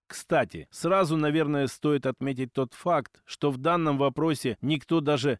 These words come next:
не задавался мыслью о том, что этот красавчик был тут ни при чем. Ведь эти группы могли не заходить к нему в таверну за пищей. Но, как я уже сказал, в сложившейся ситуации этот вопрос никого не интересовал.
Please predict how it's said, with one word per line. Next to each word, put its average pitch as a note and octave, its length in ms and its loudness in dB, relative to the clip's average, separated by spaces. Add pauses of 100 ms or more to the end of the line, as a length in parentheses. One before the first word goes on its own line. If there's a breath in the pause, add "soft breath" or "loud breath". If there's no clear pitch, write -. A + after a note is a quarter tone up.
(100)
не D3+ 160 0
задавался D3+ 640 2
мыслью C3 520 0
о B2+ 60 0
том, D#3 440 0
что - 220 -2
этот C#3 220 0
красавчик C#3+ 720 0
был B2 260 0
тут C3+ 220 -4
ни C3+ 120 -2
при C3 220 -4
чем. A2 400 -2 (500)
Ведь F3 220 0
эти A3 180 0
группы F#3 420 2
могли D#3+ 380 2
не E3+ 140 2
заходить E3 500 0
к - 60 -12
нему C#3 260 2
в A2+ 80 -8
таверну C3+ 500 2
за C3 160 -2
пищей. G#2+ 540 -8 (200)
Но, D3+ 120 0
как G3 220 0
я F#3 80 4
уже E3+ 160 2
сказал, E3+ 680 2
в - 60 -20
сложившейся E3+ 760 0
ситуации D#3+ 720 0
этот E3 320 -2
вопрос D#3+ 420 2
никого D3+ 400 2
не D3+ 160 2
интересовал. C#3+ 800 0